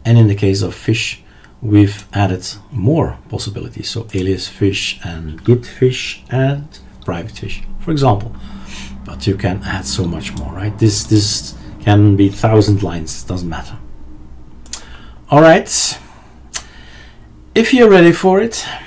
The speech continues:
right? That's a big if. If you're ready for it, it pays to learn about scripting and have a look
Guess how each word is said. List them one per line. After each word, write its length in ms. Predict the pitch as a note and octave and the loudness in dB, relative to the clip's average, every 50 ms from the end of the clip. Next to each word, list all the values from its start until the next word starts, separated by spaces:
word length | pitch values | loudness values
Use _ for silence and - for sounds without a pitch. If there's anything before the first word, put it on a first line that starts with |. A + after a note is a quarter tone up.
| - | -6
right? 260 | - B2 B2 D3+ E3 - | -2 -2 -2 -2 -2 -6
That's 320 | - - C3+ A#2+ - - | -6 -4 -4 -4 -4 -2
a 40 | A#2+ | 0
big 320 | A#2+ B2+ B2+ B2+ - - | 2 2 2 2 0 -4
if. 340 | C3+ D3 - - - - - | -4 -4 -6 -8 -14 -8 -4
If 180 | D#3 D3+ - - | -4 -4 0 0
you're 100 | D3+ C3+ | 2 4
ready 220 | C3 B2 A#2 B2 | 4 4 4 2
for 260 | A#2+ - - C3+ C3 C3 | 0 -2 -4 -4 -2 -2
it, 260 | C3+ - - - - - - - - - - - - - - - - - - | -4 -6 -8 -12 -14 -16 -20 -20 -20 -20 -20 -20 -20 -20 -20 -20 -20 -12 -10
it 180 | - G#2 - | -10 -10 -8
pays 400 | - - B2 C3+ C#3 C#3 - - - | -4 0 2 2 2 2 0 -2 -2
to 100 | - C3 | 0 2
learn 360 | A#2 A2 G#2+ A2 A2 A2+ A#2+ | 4 4 4 4 4 2 2
about 260 | B2 A#2 A#2 A#2 A#2 | 0 0 0 -2 -2
scripting 600 | - - - - A2+ G2+ - - B2+ C3+ D3 C#3+ - - - - - - - - - - - - - - - | -2 -4 -2 0 0 0 0 -2 -4 -4 -4 -6 -8 -12 -14 -16 -16 -16 -14 -16 -16 -16 -16 -16 -14 -8 -4
and 180 | G2 G#2 G#2 G2+ | -2 0 0 2
have 220 | G2+ A2+ A#2+ B2 | 2 4 4 4
a 60 | B2 | 4
look 200 | A2 G#2+ A2+ A2 | 4 2 2 0